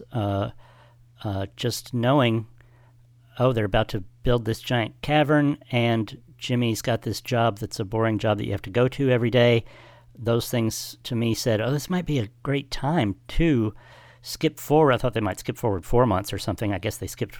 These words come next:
forward, like, eight months or something, uh, uh, which is great because now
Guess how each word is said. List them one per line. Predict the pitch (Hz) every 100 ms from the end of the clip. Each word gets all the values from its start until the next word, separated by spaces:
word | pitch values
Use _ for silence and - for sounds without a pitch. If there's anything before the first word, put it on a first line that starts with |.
| -
forward, | 117 101 92 90 - - - - - -
like, | 110 92
eight | 95 151
months | 110 87 -
or | -
something, | 101 98 87 110
uh, | 156 95 90 90 - - _ _ -
uh, | 98 95
which | 113 -
is | 95
great | 101 90 123
because | 95 - 85 -
now | 98 92